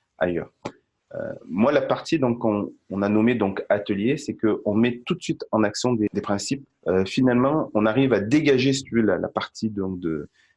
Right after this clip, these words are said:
de, de concentration des gens. C'est vraiment des choses très concrètes qu'ils peuvent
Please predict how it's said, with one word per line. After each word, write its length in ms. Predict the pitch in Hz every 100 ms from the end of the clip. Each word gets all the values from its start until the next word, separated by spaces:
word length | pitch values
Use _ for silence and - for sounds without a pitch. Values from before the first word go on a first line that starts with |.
| _
de, 460 | 85 82 80 76 71
de 220 | 82 95
concentration 720 | 95 113 113 113 107 - 110
des 160 | 104 90
gens. 220 | 117 160 - _ _
C'est 60 | 104
vraiment 180 | 107 135
des 80 | 110
choses 260 | 123 117
très 160 | - 113
concrètes 360 | 110 107 135
qu'ils 140 | 135 90
peuvent 240 | 101 98